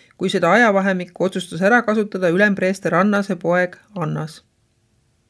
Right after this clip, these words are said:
Saduseride sekt, kuhu ta kuulus, oli tuntud oma jäiga suhtumise poolest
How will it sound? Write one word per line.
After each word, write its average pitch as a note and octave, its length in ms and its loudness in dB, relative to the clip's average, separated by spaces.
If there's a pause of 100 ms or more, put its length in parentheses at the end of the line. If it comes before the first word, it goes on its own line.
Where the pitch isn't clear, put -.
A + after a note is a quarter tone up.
(680)
Saduseride A3 680 0
sekt, C#4+ 340 -2
kuhu F#3 240 0
ta F3 80 0
kuulus, F#3+ 440 2
oli F3+ 140 2
tuntud A3 380 2
oma E3+ 180 2
jäiga G3+ 340 4
suhtumise E3 600 -2
poolest E3 520 -2